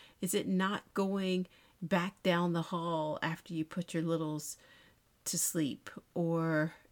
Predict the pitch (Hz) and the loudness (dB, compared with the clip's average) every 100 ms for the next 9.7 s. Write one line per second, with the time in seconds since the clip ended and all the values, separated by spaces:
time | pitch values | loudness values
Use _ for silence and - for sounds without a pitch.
0 | _ - - 175 170 175 180 147 - 180 | _ -16 -2 0 0 0 0 0 0 0
1 | 170 175 170 - 170 156 151 - - 160 | 2 0 -4 0 2 4 2 -2 0 0
2 | 131 127 139 156 - 170 185 - 170 170 | 0 -6 -6 -6 -2 -2 0 -2 -2 -2
3 | - 180 - 170 - - - 170 190 196 | -2 -4 -2 -6 -6 -6 -6 -4 0 4
4 | 202 202 190 165 - 151 - - - - | 4 4 0 2 -2 -4 -8 -12 -20 -10
5 | - 185 175 - 208 240 240 220 196 185 | -2 0 0 0 0 0 0 -2 0 0
6 | 170 156 - - 165 185 175 151 139 85 | 0 -2 -4 -4 0 4 4 2 0 -4
7 | 160 - - - - - 196 185 - 185 | -6 -8 -20 -20 -4 4 4 4 0 -2
8 | 175 175 165 156 - 160 160 147 139 - | 0 0 0 -2 -4 -6 -2 -2 -2 -4
9 | 151 147 - 151 131 - | -4 -4 -4 -6 -4 -6